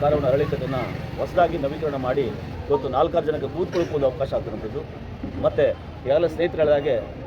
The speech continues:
ಅರಳಿಕಟ್ಟೆ ಅಂತಕ್ಕಂಥದ್ದು ನಮಗೆ ದೇವರ ಸಮಾನ ಆಗಿ ಎಲ್ಲರೂ ಕೂಡ ಇಲ್ಲಿ ಏನೇ ಕಾರ್ಯಕ್ರಮ ಮಾಡಿದ್ರೆ ಅಲ್ಲಿ ಕೈ ಮುಗಿದು ನಮಸ್ಕಾರ ಹೋದರೆ ಎಲ್ಲ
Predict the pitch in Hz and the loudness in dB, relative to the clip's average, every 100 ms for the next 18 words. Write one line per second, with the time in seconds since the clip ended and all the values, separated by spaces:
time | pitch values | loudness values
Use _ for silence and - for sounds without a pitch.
0 | - 135 190 185 175 160 143 - 143 143 | -2 2 2 2 2 0 0 0 2 2
1 | 135 - - - - - 143 139 123 139 | 0 -2 -6 -8 -8 -6 -2 2 2 4
2 | 180 160 165 151 143 139 143 170 170 160 | 4 2 0 2 0 2 2 2 0 0
3 | 143 151 170 143 147 156 143 135 131 113 | 2 2 2 2 0 -2 -2 -2 0 -2
4 | - - - 135 147 139 170 185 175 147 | -2 -10 -6 -2 -2 0 0 0 0 -2
5 | 143 156 139 135 131 135 | -4 -2 0 0 0 4